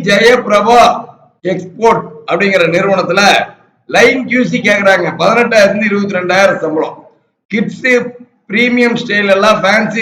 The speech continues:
ஸ்டைல் எல்லாம் ஒர்க் பண்ற, நூறு சதவீத இன்ஸ்பெக்ஷன்ல ஒர்க் பண்ண எக்ஸ்பீரியன்ஸ் இருந்துச்சுன்னா, இருபத்தி ரெண்டாயிரம் வரைக்கும் சம்பளம் கொடுப்பாங்க.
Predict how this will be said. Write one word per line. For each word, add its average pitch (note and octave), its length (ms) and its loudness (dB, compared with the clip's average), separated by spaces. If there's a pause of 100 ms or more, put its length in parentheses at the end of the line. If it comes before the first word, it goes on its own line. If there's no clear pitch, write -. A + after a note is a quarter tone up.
ஸ்டைல் G3 300 -4
எல்லாம் G3+ 240 2
ஒர்க் F3 260 0
பண்ற, F#3 240 0 (720)
நூறு A#3 320 -2
சதவீத A3 260 0 (140)
இன்ஸ்பெக்ஷன்ல G#3+ 680 -2
ஒர்க் F3 200 -4
பண்ண G#3+ 240 -4
எக்ஸ்பீரியன்ஸ் G3+ 580 -4
இருந்துச்சுன்னா, F3 360 -2 (200)
இருபத்தி B3 380 -4
ரெண்டாயிரம் G3+ 440 2
வரைக்கும் F#3 260 -4
சம்பளம் F#3 260 0
கொடுப்பாங்க. E3+ 380 -2